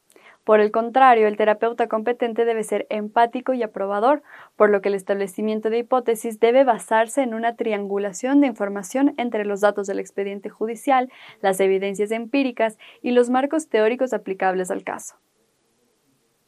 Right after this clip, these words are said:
Este análisis inicial no solo da claridad al enfoque de la pericia,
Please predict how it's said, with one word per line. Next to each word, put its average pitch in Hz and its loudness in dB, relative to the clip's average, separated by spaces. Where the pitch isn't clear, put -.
Este 233 6
análisis 202 0
inicial 226 2
no 262 0
solo 320 2
da 302 4
claridad 247 2
al 254 2
enfoque 208 -4
de 208 -2
la 208 -2
pericia, 196 -6